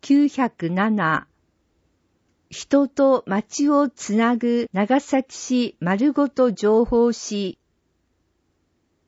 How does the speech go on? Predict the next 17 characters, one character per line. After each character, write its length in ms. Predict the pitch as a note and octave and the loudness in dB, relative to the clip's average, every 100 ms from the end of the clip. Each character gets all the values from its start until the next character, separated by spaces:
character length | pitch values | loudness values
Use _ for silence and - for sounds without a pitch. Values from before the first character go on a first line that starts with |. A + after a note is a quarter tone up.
| _ _ _ _ _ _ _ _ _ _ - B3+ | _ _ _ _ _ _ _ _ _ _ -2 4
表 280 | C4 C4+ | 4 4
紙、 440 | - - A#3+ A#3+ B3 _ _ _ _ - | -2 -4 -2 -2 -6 _ _ _ _ -6
一 360 | F#3 - - | -6 -8 -2
ペ 300 | C#4 C#4+ C#4 | 2 4 4
ー 40 | G#3 | 0
ジ。 400 | - F#3+ E3 - _ _ _ _ _ _ _ _ _ _ - | -6 -6 -6 -10 _ _ _ _ _ _ _ _ _ _ -2
歴 280 | G#3 G#3+ - | 0 0 -4
史 240 | - C4 | -4 -2
じ 120 | B3 | 2
ゃ 120 | C4+ B3+ | 4 4
な 240 | B3 A#3+ | 4 2
い、 180 | E3+ - _ _ _ - | -2 -10 _ _ _ -2
僕 380 | A3+ B3 D#4 D#4 | -2 2 2 4
ら 160 | C#4 | 4
の 180 | G3+ F#3 | 2 0
街 400 | F3+ F#3 - A3 | -2 -4 -6 -2
だ。 320 | F3+ F3 F3+ | 0 0 -2